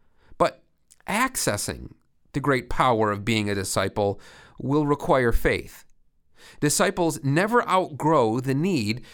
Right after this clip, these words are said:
for complete dependency on God. Regardless of what you or I, or even the greatest Christians that have ever lived,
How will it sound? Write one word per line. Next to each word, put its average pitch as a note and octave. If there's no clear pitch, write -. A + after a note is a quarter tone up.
for E3
complete G3
dependency E3
on A#2+
God. D#3
Regardless D#3+
of C3
what C#3
you B2+
or B2+
I, A2+
or A2
even D3+
the C3
greatest C3+
Christians G2
that A#2
have A#2+
ever G3
lived, D#3